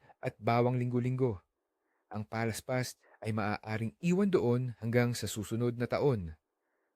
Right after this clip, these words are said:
Three, ritual ng paghiling ng kalayaan at biyaya kay San Leonardo. Layunin, humingi ng tulong kay San Leonardo para sa kalayaan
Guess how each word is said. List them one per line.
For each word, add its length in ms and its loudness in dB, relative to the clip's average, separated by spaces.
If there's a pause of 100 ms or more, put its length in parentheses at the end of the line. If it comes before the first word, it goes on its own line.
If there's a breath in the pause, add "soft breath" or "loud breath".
(160)
Three, 340 0 (480)
ritual 460 6
ng 100 4
paghiling 540 2
ng 160 -2
kalayaan 640 4
at 240 0
biyaya 640 2 (720)
kay 160 -4
San 340 2
Leonardo. 720 0 (1300)
Layunin, 640 0 (500)
humingi 380 2
ng 140 2
tulong 340 0
kay 100 0
San 200 0
Leonardo 580 0
para 240 -2
sa 80 -6
kalayaan 640 2